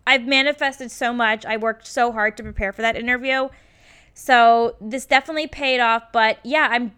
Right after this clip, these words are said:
definitely hoping that what I get is a really good, solid offer. And if that sign-on bonus is high, then I will be debt-free. And that is gonna be something to celebrate, because y'all know what a broke bitch I am. And I have been struggling for the past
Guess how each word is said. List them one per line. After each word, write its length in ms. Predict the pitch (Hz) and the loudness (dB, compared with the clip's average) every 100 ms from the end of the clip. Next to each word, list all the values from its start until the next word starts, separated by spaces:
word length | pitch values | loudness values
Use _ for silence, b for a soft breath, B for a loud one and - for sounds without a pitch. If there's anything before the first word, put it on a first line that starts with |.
| _ | _
definitely 380 | 277 285 330 339 | 0 0 -4 -6
hoping 500 | 294 254 254 277 254 | -4 -4 -4 -8 -2
that 260 | 233 226 | -2 -2
what 280 | 226 220 214 - | -4 -4 -4 -4
I 140 | 214 | -6
get 320 | 214 196 202 | -6 -6 -6
is 120 | 220 | -8
a 60 | 214 | -8
really 260 | 202 208 220 | -8 -6 -8
good, 280 | 208 214 | -8 -10
solid 340 | 202 220 208 214 | -6 -6 -2 -2
offer. 400 | 185 196 302 302 | -4 -6 -2 -2
And 200 | 269 220 | -2 -4
if 80 | 214 | -6
that 300 | 208 - - | -8 -8 -10
sign-on 360 | 214 214 226 | -8 -6 -6
bonus 460 | 226 226 233 233 - | -6 -6 -6 -8 -10
is 200 | 214 196 | -12 -12
high, 360 | - 240 302 480 508 b b b _ | -6 0 0 0 -6 b b b _
then 420 | 247 226 220 214 - _ - | 0 2 0 -6 -14 _ -2
I 140 | 262 | 2
will 140 | 269 277 | 4 2
be 160 | 254 | 0
debt-free. 600 | 226 226 208 - 175 160 - _ - | 0 0 0 -6 -8 -8 -14 _ 0
And 380 | 254 233 226 | 2 2 0
that 180 | 220 233 | 2 2
is 140 | 294 302 | 2 -2
gonna 180 | 302 | -4
be 80 | 262 | -4
something 340 | 247 226 214 208 | -4 -4 -4 -10
to 80 | 208 | -10
celebrate, 580 | 165 160 - 104 90 - | -10 -10 -12 -16 -18 -14
because 380 | 247 254 208 | -8 -6 -4
y'all 240 | 214 220 349 | 0 2 4
know 420 | 349 349 302 277 | 6 6 6 2
what 160 | 269 262 | 0 -2
a 60 | 233 | -2
broke 300 | 226 226 226 | -2 -4 -2
bitch 240 | 220 - | -6 -4
I 120 | 180 - | -10 -12
am. 420 | - 214 - 180 | -18 -18 -18 -12
And 160 | 220 226 | -6 -4
I 80 | 226 | -4
have 160 | 240 | -4
been 140 | 240 226 | -8 -10
struggling 580 | - 254 269 233 202 | -2 0 0 -2 -6
for 100 | 202 | -6
the 100 | 202 | -8
past 500 | 196 - 220 233 - | -8 -4 -2 -2 -10